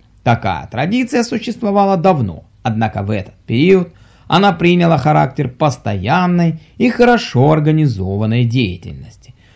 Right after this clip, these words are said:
Среди эмиссаров были видные раввины, ученые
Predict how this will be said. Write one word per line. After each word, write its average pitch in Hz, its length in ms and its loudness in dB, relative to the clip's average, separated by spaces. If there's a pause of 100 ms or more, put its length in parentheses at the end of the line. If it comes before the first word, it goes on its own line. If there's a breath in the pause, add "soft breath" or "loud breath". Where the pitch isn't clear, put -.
(140 soft breath)
Среди 135 480 6
эмиссаров 247 580 4 (100)
были 285 280 2
видные 220 480 4
раввины, 107 580 0
ученые 139 840 0